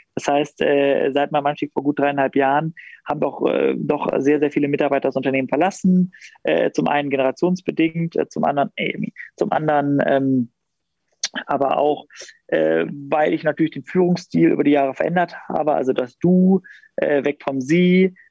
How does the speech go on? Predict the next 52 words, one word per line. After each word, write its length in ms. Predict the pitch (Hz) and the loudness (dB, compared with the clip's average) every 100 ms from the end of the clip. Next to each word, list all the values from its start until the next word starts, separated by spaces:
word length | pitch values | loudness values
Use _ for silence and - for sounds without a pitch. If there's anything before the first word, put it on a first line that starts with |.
| - | -4
äh, 380 | 151 147 - 135 | 0 0 0 -2
weg 160 | - | -4
von 100 | - | -2
der 80 | 151 | -2
Krawatte 360 | 147 143 156 160 | -2 -2 0 -2
hin 120 | 156 | 0
zur 120 | 147 | -2
kurzen 340 | 147 147 - 147 | -2 -6 -6 0
Hose 280 | 165 156 | 2 2
im 160 | 151 139 | -2 0
Sommer. 460 | 160 175 180 180 180 - _ | 0 2 2 0 -2 -14 _
Und 120 | - 156 | -6 -6
das 140 | 147 | -4
muss 140 | 160 | -4
natürlich 280 | 160 151 147 | -4 -4 -2
auch 140 | 156 156 | -2 -2
immer, 400 | 135 131 127 - | -2 0 0 0
äh, 160 | - | -2
erstmal 280 | - - 127 | -4 -4 0
jeder 200 | 127 127 | 0 0
mitmachen. 400 | 127 - 139 143 | -4 -6 -8 -6
Und 140 | 143 - - - | -8 -10 -20 -6
in 120 | - 175 | 2 2
dieser 260 | 175 180 | 2 0
Zeit, 260 | - 165 170 | -2 -2 -2
in 80 | 156 | -2
diesem 160 | 147 | -2
Prozess 320 | 143 - 160 | -2 -2 -2
hat 140 | 156 - | -2 -2
sich 100 | 147 | -2
natürlich 260 | 147 147 | 0 0
auch 120 | 147 143 | 0 -4
gezeigt, 300 | 147 143 139 | -4 -4 0
wie 140 | 156 | 0
wollen 160 | 165 160 | 2 2
wir 80 | |
überhaupt 200 | 156 151 | 2 0
zusammenarbeiten? 840 | - 151 147 156 143 127 - 123 120 - - _ | 0 0 0 0 0 -2 -4 -12 -16 -20 -20 _
Und 200 | - 151 | -4 -2
dann 160 | 147 143 | -2 -2
haben 140 | 165 | -2
wir 80 | 170 | 0
das, 260 | 170 165 - | -2 -4 -2
äh, 240 | 165 160 | 0 0
Thema 280 | - 160 156 | 0 0 0
entwickelt, 680 | 147 131 143 202 208 208 - | -2 -2 -2 2 2 2 -2
ähm, 640 | 170 160 160 160 160 165 233 | 0 2 0 -4 -8 -8 -4
ja, 140 | - | -2
und 100 | 143 | -2
haben 160 | 143 151 | -2 -2
gesagt, 240 | 147 - | -4 -2
„Mensch, 260 | 160 151 | -4 -4